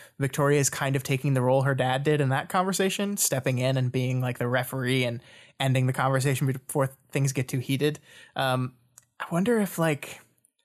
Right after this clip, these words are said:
remember when that happened with Victoria and, and Victoria was kinda mad at her dad for presumably not sticking up for her, not taking her side? Part, I wonder if anyone on her team <laughs> feels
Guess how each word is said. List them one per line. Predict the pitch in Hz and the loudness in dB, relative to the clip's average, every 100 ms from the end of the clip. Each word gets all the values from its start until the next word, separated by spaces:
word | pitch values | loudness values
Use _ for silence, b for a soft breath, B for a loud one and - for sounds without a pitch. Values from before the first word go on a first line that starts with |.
| _ - | _ -2
remember | 170 196 | 2 4
when | 196 175 | 4 2
that | - 165 | 0 0
happened | 170 175 180 | 2 2 2
with | 165 | 2
Victoria | 156 180 185 190 180 175 | 0 2 4 4 4 4
and, | 147 135 | 2 0
and | 143 | -2
Victoria | 139 160 156 156 | -2 0 2 4
was | 147 | 2
kinda | 156 147 | 0 0
mad | 135 135 | 2 2
at | 143 | 2
her | 147 | 2
dad | 139 135 131 135 | 2 2 2 0
for | - 131 120 - | -2 -2 -2 -4
presumably | - 147 139 139 131 | -4 0 0 2 0
not | 131 - | 0 -2
sticking | - 143 131 | -2 -2 -2
up | 135 - | -2 -2
for | |
her, | 143 139 | 0 2
not | 139 127 135 | 2 0 -2
taking | 147 147 | -2 -2
her | 143 | -2
side? | 127 131 120 135 160 B B B B B B B | 0 0 2 0 -2 B B B B B B B
Part, | - 175 - - - - - - | -6 -6 -6 -14 -14 -14 -12 -10
I | |
wonder | - - 381 285 | -6 -4 0 0
if | - - - | 0 -8 -2
anyone | 247 247 233 | 2 4 4
on | 226 220 | 4 6
her | 214 | 4
team | 214 190 160 | 4 4 4
<laughs> | 190 | 4
feels | 175 - | 2 2